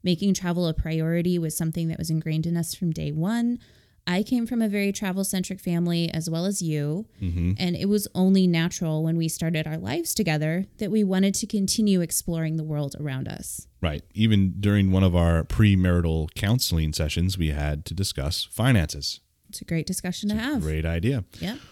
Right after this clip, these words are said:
Speaker 2: We took a good look at what we were each bringing to the table in terms of financial health,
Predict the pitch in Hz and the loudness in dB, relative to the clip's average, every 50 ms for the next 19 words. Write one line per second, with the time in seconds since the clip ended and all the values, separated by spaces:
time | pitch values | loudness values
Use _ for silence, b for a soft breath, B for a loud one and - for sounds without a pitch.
0 | B B - 117 - - 92 92 85 85 98 104 98 101 107 - 113 101 - 92 | B B -2 0 2 2 2 2 4 4 4 6 6 4 4 4 2 0 2 2
1 | 95 90 - - 90 85 92 92 90 90 92 92 87 85 85 80 - 98 101 104 | 0 2 0 -2 -4 0 2 2 4 4 2 2 2 2 2 0 2 2 2 2
2 | - - - 104 101 101 98 95 95 87 98 85 85 78 101 90 92 113 139 143 | 2 0 2 4 4 6 6 4 4 2 0 -2 -2 0 0 0 2 2 2 2
3 | 107 85 - 95 87 87 87 85 85 85 85 80 - - 90 85 80 82 - 82 | 0 0 0 0 0 0 0 0 0 0 0 -2 -2 -2 0 0 0 0 0 0
4 | 82 90 95 143 - - - - | 2 2 2 0 0 -4 -10 -16